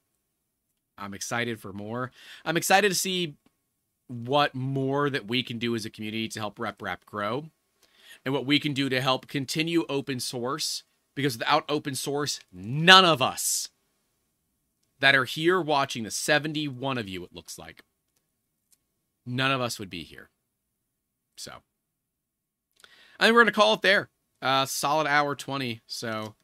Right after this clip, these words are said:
I think that, I think that works out. I wanna thank you guys for coming out, enjoying this. Thank you for hanging out. I wanna start doing more guests on the podcast again. Um, something that I'd like to do.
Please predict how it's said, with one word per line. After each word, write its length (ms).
I 40
think 180
that, 100
I 40
think 200
that 200
works 260
out. 280
I 60
wanna 220
thank 220
you 40
guys 180
for 80
coming 240
out, 220
enjoying 840
this. 600
Thank 240
you 80
for 160
hanging 400
out. 580
I 180
wanna 260
start 340
doing 260
more 240
guests 560
on 140
the 60
podcast 580
again. 320
Um, 500
something 300
that 120
I'd 140
like 240
to 80
do. 320